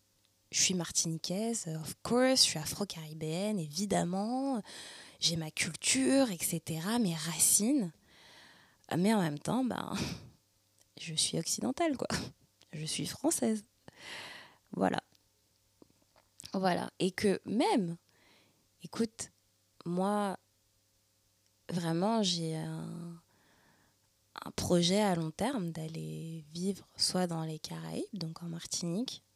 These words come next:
soit sur le continent africain. Mais quand j'y pense, même là, que j'aille vivre, euh, en Martinique ou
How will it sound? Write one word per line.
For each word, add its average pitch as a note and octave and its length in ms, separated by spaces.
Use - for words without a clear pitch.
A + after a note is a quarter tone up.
soit F#3 440
sur - 200
le F3 80
continent E3+ 360
africain. - 480
Mais F3 160
quand F#3+ 200
j'y E3+ 180
pense, C4 380
même E3+ 200
là, A#3+ 220
que F3 160
j'aille D#3+ 300
vivre, F3 420
euh, - 80
en E3 100
Martinique F#3+ 800
ou E3+ 480